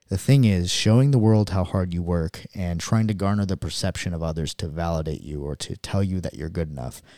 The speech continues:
because of how much suffering you experience while you're working and how much you're burned out and how you never take days off or never rest or whatever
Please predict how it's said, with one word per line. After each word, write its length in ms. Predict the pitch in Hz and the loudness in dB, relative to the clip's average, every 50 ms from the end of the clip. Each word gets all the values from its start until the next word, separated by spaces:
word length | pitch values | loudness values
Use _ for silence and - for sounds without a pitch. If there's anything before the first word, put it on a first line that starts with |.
| - - - _ _ | -20 -20 -20 _ _
because 280 | - 107 - 117 110 107 | -6 -2 0 0 0 0
of 60 | 95 | -2
how 120 | - - 104 | -4 -2 -2
much 260 | 98 87 - - - | -2 -2 -2 -2 -2
suffering 540 | - - 104 92 - - 92 82 80 78 76 | -2 0 0 0 0 -2 -4 -4 -4 -2 -4
you 220 | 78 78 78 - _ - | -4 -4 -4 -6 _ -12
experience 640 | - - - - - 101 101 95 85 82 - - | -8 -8 -4 -2 0 2 2 2 0 -2 -4 -4
while 100 | - 80 | -2 -2
you're 100 | 80 78 | -2 -2
working 400 | 78 85 85 82 - - 76 73 | 0 0 0 -2 -2 -4 -6 -6
and 200 | 73 69 64 - | -6 -8 -10 -10
how 180 | 78 85 95 101 | -6 -2 0 2
much 260 | 98 101 90 - - | 2 2 2 0 0
you're 80 | 92 85 | -2 -2
burned 300 | 80 90 85 82 78 78 | 0 0 0 0 -2 -2
out 200 | 80 78 65 53 | -2 -4 -4 -4
and 100 | 67 73 | -6 -4
how 100 | 82 90 | -2 -2
you 160 | 90 87 87 | -2 -2 -2
never 260 | 85 87 87 80 85 | -2 -2 -2 -2 -4
take 240 | 76 - 85 82 - | -4 -4 -6 -6 -6
days 220 | - 82 80 78 | -4 -4 -4 -2
off 240 | 80 80 80 78 - | -2 -2 -2 -2 -4
or 80 | 78 78 | -6 -4
never 240 | 80 80 80 82 78 | -4 -4 -4 -2 -2
rest 320 | 78 78 78 73 - - | -2 -2 -4 -4 -4 -6
or 60 | - | -4
whatever 400 | 78 82 90 92 85 82 78 - | -4 -2 -2 -2 -2 -2 -4 -4